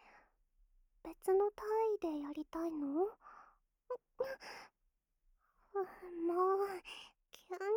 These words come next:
抱き上げないでよ。子供みたいじゃない。こう？ベッドに四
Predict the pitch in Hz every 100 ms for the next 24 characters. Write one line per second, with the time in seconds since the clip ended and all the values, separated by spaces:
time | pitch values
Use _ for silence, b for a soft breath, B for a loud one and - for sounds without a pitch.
0 | 466 403 339 - 403 440 466 508 494 440
1 | 392 370 381 392 B B - _ - 339
2 | 415 453 494 571 571 494 415 370 349 339
3 | 359 381 370 B B B B B B _
4 | _ _ _ _ _ - 466 466 403 320
5 | 294 320 427 B B B B B _ _
6 | _ _ _ _ _ _ _ _ _ -
7 | 370 392 - 381 370 339 277 - 320